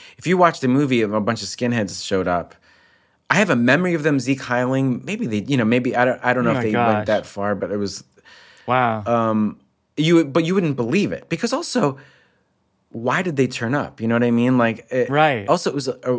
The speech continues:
Speaker 1: a legit theater. I think it was a theater there. It was, like, a legit show that it made no sense. We're like, "Las Vegas, why here?" But
Speaker 2: Wow.
Speaker 1: there they were. That was a real bummer. That's, that was something that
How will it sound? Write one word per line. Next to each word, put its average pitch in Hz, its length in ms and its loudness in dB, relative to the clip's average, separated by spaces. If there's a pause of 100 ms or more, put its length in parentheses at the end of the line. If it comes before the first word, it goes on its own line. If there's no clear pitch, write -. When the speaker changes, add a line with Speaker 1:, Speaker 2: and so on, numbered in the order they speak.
Speaker 1:
a 131 60 -6
legit 120 360 0
theater. 175 340 0
I 98 40 -6
think - 80 -10
it - 60 -12
was 165 160 -8
a - 20 -8
theater 165 480 -2
there. 87 380 -6 (220)
It - 40 -18
was, 123 80 -6
like, 143 120 -4
a 139 40 2
legit 131 340 0
show 131 460 -2 (640)
that 135 140 2
it 131 40 4
made 135 200 4
no 135 160 4
sense. 135 340 -4
We're 110 80 -8
like, 110 140 -4
"Las 120 220 0
Vegas, 151 340 0
why 104 240 0
here?" 151 520 -4 (720)
But 95 160 0
Speaker 2:
Wow. 101 280 -4
Speaker 1:
there 104 160 0
they 117 120 0
were. 98 380 -2 (1200)
That 139 120 6
was 170 120 2
a 110 60 -4
real 127 260 2
bummer. 104 380 0
That's, 123 260 0
that 185 240 2
was 175 160 -4
something 139 420 0
that 107 320 -2